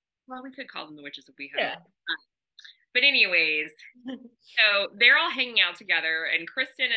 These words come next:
Speaker 1: is like, "Hey, let's all go to dinner with, like, Sheena and her boyfriend Shay and whatnot." And Stassi's like, "Well, why? I don't want to." Like, she's just not about it at all. And then Kristen and Katie are kind of talking to her and trying to, like, kind of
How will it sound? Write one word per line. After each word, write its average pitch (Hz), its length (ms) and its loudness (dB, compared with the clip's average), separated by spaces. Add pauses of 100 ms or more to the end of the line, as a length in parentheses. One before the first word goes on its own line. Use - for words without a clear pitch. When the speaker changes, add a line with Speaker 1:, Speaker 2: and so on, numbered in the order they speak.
Speaker 1:
is 220 140 -10
like, 165 220 -6 (100)
"Hey, 202 680 4 (460)
let's 202 300 -4
all 202 240 -2
go 165 260 -2
to 185 80 0
dinner 165 300 -6
with, 165 140 -10
like, 151 160 -10
Sheena 151 340 -2
and 160 200 0
her 185 100 -12
boyfriend 160 520 -6
Shay 233 720 4
and 151 100 -14
whatnot." 165 460 -2
And 165 80 -12
Stassi's 175 420 -8
like, 165 280 0
"Well, 160 240 -10
why? 151 540 2 (140)
I 151 140 -2
don't 196 100 -10
want 156 260 -6
to." 160 200 -4 (220)
Like, 156 180 -4
she's 190 300 -4
just 147 240 -16
not 151 240 -4
about 147 260 -4
it 139 140 -4 (240)
at 151 240 2 (200)
all. 156 600 -6 (400)
And 185 120 2
then 185 140 2
Kristen 302 380 -4
and 214 120 2
Katie 185 280 2
are 180 160 2
kind 170 140 2
of 151 60 -6 (140)
talking 233 320 -10
to 226 100 -2
her 214 380 2
and 190 140 -2 (180)
trying 214 380 2
to, - 80 -10
like, 196 240 2
kind 165 100 0
of 151 80 -8